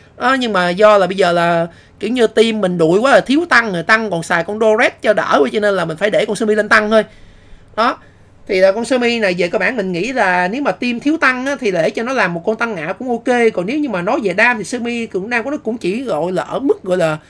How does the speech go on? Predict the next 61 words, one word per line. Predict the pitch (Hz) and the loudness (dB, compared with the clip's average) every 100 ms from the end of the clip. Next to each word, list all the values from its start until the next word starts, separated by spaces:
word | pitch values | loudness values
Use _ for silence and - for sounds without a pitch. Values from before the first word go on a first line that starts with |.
| - _ - | -20 _ -2
bình | 208 180 | -2 0
thường | 202 208 170 | 4 4 4
thôi. | 233 233 - _ _ _ | 0 -4 -10 _ _ _
Không | - 240 | -6 -2
phải | 277 | 0
là | 226 | 2
cái | 277 262 | 0 0
đam | 233 233 233 | 4 4 4
mà | 202 | -2
bá | 214 254 | 0 2
quá | 349 320 | 2 0
như | 339 294 | 0 -4
con | 220 233 | -6 -4
Whip. | 226 392 403 _ _ _ _ - | 4 4 4 _ _ _ _ -10
Đó, | 277 330 254 | -8 -8 -2
kiểu | 196 | -2
kiểu | 226 180 269 | -2 -2 0
như | 277 | 0
vậy. | 170 180 _ _ _ - - | 0 -2 _ _ _ -20 -8
Ờ, | 208 214 220 233 | 2 4 4 2
S-Max | 285 311 370 | -2 -2 -2
của | 370 285 240 | -4 -2 0
Sơ | 269 | 0
Mi | 233 | 4
là | 226 190 | 4 4
gây | 175 226 | 2 0
sát | 226 302 - | 0 -4 -2
thương, | 254 233 226 | 0 0 2
ờ, | 226 220 220 220 | 0 2 4 2
một | 202 170 156 | 2 -2 0
con, | 233 233 220 | 4 4 4
một | 175 170 | -2 -8
cái | - | -2
con | 233 | -2
thấp | 226 294 | 0 -2
máu | 294 311 | 0 2
nhất, | 349 415 - | 2 2 -4
rồi | 190 180 | -4 0
gây | 214 214 | 0 0
sát | 302 277 | 0 -2
thương | 226 | 0
lan | 233 226 | 2 2
ra | 214 | 0
những | 214 | -2
con | 247 | -4
xung | 233 247 247 | -4 0 2
quanh. | 247 233 208 | 2 0 -6
Và | 180 | -4
cái | 285 | 2
con | 233 | 4
mà | 202 | 4
thấp | 269 | 0
máu | 294 | 0
nhất | 339 | 0
là | 214 | 0
chắc | 302 - | -2 -4
chắn | 330 | -2
bị | 247 | 0
chí | 285 311 | 2 0
mạng | - 185 | -2 -4
nha. | 240 | -4